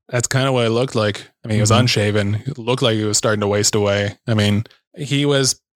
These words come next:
Speaker 1: guarding the, like, steel mill or whatever it was that he was in. Um, but I, I don't think he was, he wasn't, like, he wasn't trying to figure out how to protect anybody or, or stop this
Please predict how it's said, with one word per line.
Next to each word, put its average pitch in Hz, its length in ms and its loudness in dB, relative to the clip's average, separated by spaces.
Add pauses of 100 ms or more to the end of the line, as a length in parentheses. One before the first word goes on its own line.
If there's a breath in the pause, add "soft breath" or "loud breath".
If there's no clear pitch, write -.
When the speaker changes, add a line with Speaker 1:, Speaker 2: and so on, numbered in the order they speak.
(120)
Speaker 1:
guarding 160 680 -2
the, 147 460 0 (380)
like, 113 200 -2
steel 117 420 0
mill 120 180 0
or 120 120 0
whatever 120 300 0
it 120 40 0
was 120 240 0
that 117 120 0
he 123 120 0
was 120 200 0
in. 120 320 0 (220)
Um, 113 380 -2
but 123 300 -2
I, 123 260 0
I 135 120 -4
don't 123 200 2
think 110 160 -4
he - 100 -4
was, 98 300 0 (200)
he 151 120 -4
wasn't, 135 380 0 (260 loud breath)
like, 156 200 -2
he 233 140 0
wasn't 196 480 0 (520)
trying 151 240 0
to 135 60 0
figure 131 300 -2
out 120 160 0
how 123 240 -2
to 113 280 0 (120)
protect 117 420 0
anybody 110 420 0
or, 107 140 0
or 117 220 -2
stop - 460 -2
this 113 280 0